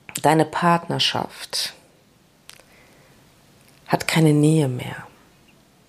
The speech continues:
Ihr streitet nur noch. Ihr steht vielleicht kurz vor der Trennung, weil euch dieses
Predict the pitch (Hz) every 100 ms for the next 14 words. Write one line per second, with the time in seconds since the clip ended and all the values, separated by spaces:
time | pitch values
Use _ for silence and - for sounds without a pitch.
0 | _ - - - - 160 165 - - 135
1 | 131 127 - - - _ _ _ _ _
2 | - - 147 - 151 131 - 127 - -
3 | 151 - 135 139 - - - - - _
4 | _ _ _ _ - - - 127 131 -
5 | 139 139 - 135 127 127 - -